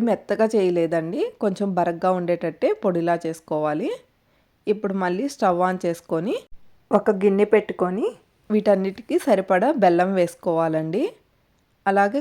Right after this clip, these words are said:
కొంచెం వాటర్ యాడ్ చేసుకొని ఈ బెల్లం కరిగిన తర్వాత మిక్సీ పట్టుకున్న పొడినంతా వేసేసుకోవాలి. చూసారు కదండి, నేను వీడియోలో చూపించిన విధంగా బెల్లము ఈ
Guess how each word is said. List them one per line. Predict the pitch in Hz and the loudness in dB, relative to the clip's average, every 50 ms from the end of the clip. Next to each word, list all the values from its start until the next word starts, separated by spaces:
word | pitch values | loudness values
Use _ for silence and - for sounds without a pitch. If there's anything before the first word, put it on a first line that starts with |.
| 285 - | -2 -2
కొంచెం | 226 196 196 190 - 262 269 262 220 190 | -2 -2 -2 -2 -2 -2 -2 0 2 2
వాటర్ | 180 180 180 180 - 196 185 | 2 2 2 2 2 2 2
యాడ్ | 180 170 170 - | 2 2 -2 -4
చేసుకొని | 180 170 165 - - - 170 165 208 339 480 494 _ _ _ _ _ - _ _ - 214 | -6 -6 -6 -6 -4 -2 -2 -2 -2 -4 -6 -8 _ _ _ _ _ -20 _ _ -6 -4
ఈ | 202 185 | 0 2
బెల్లం | 196 190 185 185 208 220 214 | 2 2 2 2 0 0 -2
కరిగిన | 208 180 180 175 185 185 175 185 | -2 -4 -2 -2 -4 -4 -2 -2
తర్వాత | 175 170 165 165 165 156 - 233 294 415 466 - _ _ _ _ _ _ _ _ - - | -2 0 0 0 0 0 -2 -6 -6 -6 -8 -12 _ _ _ _ _ _ _ _ -10 -10
మిక్సీ | 190 - - - 226 214 220 | -10 -8 -6 -6 -6 -4 -2
పట్టుకున్న | 185 180 - - - 190 175 190 254 285 - | -4 -4 -4 -6 -8 -6 -4 -4 -6 -2 0
పొడినంతా | 214 190 180 175 180 175 170 175 - 196 185 | 0 0 0 0 -2 -4 -4 -4 -4 -2 -2
వేసేసుకోవాలి. | 170 160 156 - 180 170 - - - 156 151 151 151 151 151 208 320 453 453 - _ _ _ _ _ _ _ _ _ _ _ _ _ _ _ _ _ _ _ _ _ _ _ _ _ _ _ _ _ _ _ _ _ - - | -2 -2 -2 -4 -6 -6 -6 -6 -6 -4 -4 -2 -4 -4 -4 -4 -4 -6 -6 -10 _ _ _ _ _ _ _ _ _ _ _ _ _ _ _ _ _ _ _ _ _ _ _ _ _ _ _ _ _ _ _ _ _ -18 -10
చూసారు | - 214 - 220 202 202 - | -10 -4 -2 -2 -2 -2 -2
కదండి, | 202 185 196 190 185 214 302 392 440 - _ _ _ _ _ _ _ _ _ _ _ _ _ _ _ _ _ _ _ _ _ _ _ _ - 220 | -4 -2 -2 -2 -2 -4 -6 -8 -8 -10 _ _ _ _ _ _ _ _ _ _ _ _ _ _ _ _ _ _ _ _ _ _ _ _ -2 -2
నేను | 208 202 208 196 | -2 0 0 -2
వీడియోలో | 202 190 175 190 190 196 196 196 190 - | -2 -2 -2 -2 -2 0 0 -2 -2 -4
చూపించిన | 196 170 - - - - 180 175 165 165 | -6 -6 -8 -12 -12 -8 -6 -4 -4 -4
విధంగా | 165 175 175 180 196 247 262 220 190 | -4 -4 -4 -4 -4 -4 -2 0 2
బెల్లము | 180 170 160 170 175 202 285 339 - | 2 2 2 0 -2 -4 -6 -8 -6
ఈ | - | -8